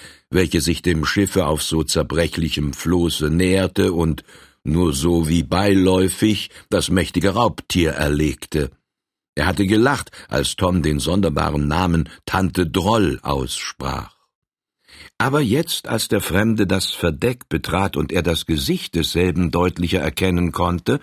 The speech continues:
zogen sich seine Brauen zusammen und er wies seine Leute an, mit ihm zu kommen. Er führte sie nach der Spitze des Vorderdecks und antwortete,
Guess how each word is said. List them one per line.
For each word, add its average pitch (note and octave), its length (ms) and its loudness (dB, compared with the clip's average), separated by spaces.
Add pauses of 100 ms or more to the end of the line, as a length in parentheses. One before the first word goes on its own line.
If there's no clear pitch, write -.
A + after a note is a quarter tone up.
(480)
zogen D#3+ 380 0
sich D3 180 0
seine G#2+ 260 2
Brauen E2+ 460 -2
zusammen A#2+ 720 0 (480)
und F2+ 160 0
er F#2+ 140 4
wies D3+ 180 2
seine A2 260 2
Leute F2+ 440 0
an, G#2 320 2
mit G2 260 0
ihm C2+ 260 -2
zu C#2 180 -4
kommen. B1+ 460 -8 (960)
Er G2+ 160 2
führte E3 300 2
sie D#3 160 2
nach C#3+ 160 0
der F#2 140 2
Spitze C3+ 420 0
des F2 180 0
Vorderdecks G2+ 640 0
und F2+ 220 0
antwortete, A2+ 760 -2